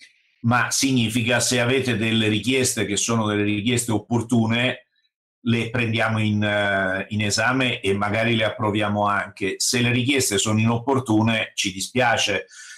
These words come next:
Eh, purtroppo, eh, non è che si, le aziende hanno delle dinamiche che molto spesso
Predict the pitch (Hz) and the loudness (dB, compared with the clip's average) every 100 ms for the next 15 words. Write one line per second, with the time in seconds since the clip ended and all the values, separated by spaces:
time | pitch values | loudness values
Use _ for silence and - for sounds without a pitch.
0 | - - 104 107 104 104 104 104 - 107 | -14 -4 2 2 4 2 2 0 -2 -4
1 | 107 123 135 135 127 120 - _ _ _ | 0 2 2 2 2 0 -2 _ _ _
2 | _ _ _ _ _ _ _ _ _ - | _ _ _ _ _ _ _ _ _ -8
3 | 98 98 - 107 110 123 131 - 117 - | -4 -4 -4 -2 0 0 0 0 -2 0
4 | 113 113 107 135 139 135 123 120 127 127 | 0 0 0 2 2 2 2 2 2 2
5 | 123 120 113 117 107 110 123 127 127 113 | 2 0 0 0 -2 -2 0 0 0 0
6 | 101 104 107 113 110 104 - 131 139 - | -2 -2 -2 -4 -4 -6 -4 -2 0 0
7 | 123 120 | 0 -2